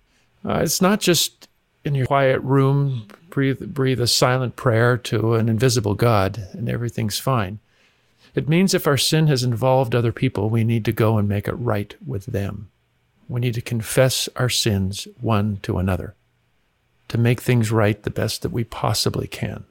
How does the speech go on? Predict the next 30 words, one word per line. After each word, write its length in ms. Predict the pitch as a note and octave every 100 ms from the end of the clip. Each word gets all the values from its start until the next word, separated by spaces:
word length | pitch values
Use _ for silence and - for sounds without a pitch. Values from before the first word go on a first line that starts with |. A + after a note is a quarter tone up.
| _ _ _ _ -
I 60 | A2+
think 260 | E3+ D3+
when 100 | D#3+
we 120 | D3
do 220 | A#2+ C#3 C#3+
that, 200 | C3+ C3+
we 120 | C3
take 240 | - B2
sin 240 | - C3+ A#2
much 240 | A#2 -
more 120 | A#2
seriously. 640 | A2+ - A2+ G2+ - G2+ - _ _ _ _ _ _ _ -
The 140 | C3
illness 340 | B2+ C3+ C3
gets 240 | - C3+ -
our 80 | A#2+
attention. 520 | - C#3 - E3+ E3 _ _ _ _ _
Going 300 | - B2 B2 A#2
to 180 | C3+
others 560 | - B2+ C3 C3 C3 - -
helps 340 | - A#2+ -
us 420 | A#2+ A2+ - - -
make 200 | B2+ A#2
sure 300 | - B2+ A#2
that 180 | A2 A2+ - -
we 100 | A#2+
don't 280 | B2 A#2+ - B2+
recommit 720 | D3+ C#3 - A2 A2 G#2 - -
that 160 | G#2
sin. 300 | - A#2 G2+